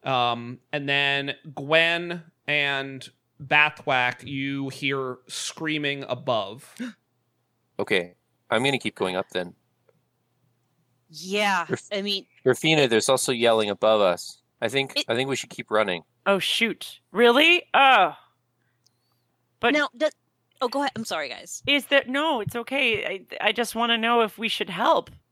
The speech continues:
Speaker 4: down there, or do we need to solve up there? What do we do? What do I do? I'm cut in two.
Speaker 2: Maybe we should split up.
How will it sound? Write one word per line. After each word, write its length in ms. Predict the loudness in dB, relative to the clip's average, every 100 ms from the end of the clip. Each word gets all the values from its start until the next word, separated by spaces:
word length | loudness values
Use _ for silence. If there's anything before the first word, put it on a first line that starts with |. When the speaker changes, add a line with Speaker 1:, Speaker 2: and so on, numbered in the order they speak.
| _ _ 0
Speaker 4:
down 260 | 2 2
there, 400 | 2 4 6 4
or 160 | 2 0
do 200 | 0 -6
we 80 | -2
need 220 | -2 -2
to 80 | -4
solve 320 | 0 2 2
up 160 | -2 0
there? 340 | 2 4 2
What 140 | 2 2
do 40 |
we 100 | 2
do? 200 | 4 2
What 60 | 4
do 40 | 2
I 80 |
do? 160 | 4 4
I'm 200 | 4 2
cut 260 | -2 2 2
in 160 | 0
two. 600 | -2 4 4 4 -2 -10 -18 _ _ _ _ -20 -20 _ _ _ _ _ -20 _ _ _ _ _ _ _ -6
Speaker 2:
Maybe 120 | -4
we 100 | -2
should 180 | -2 -4
split 280 | -2 2 4
up. 160 | 4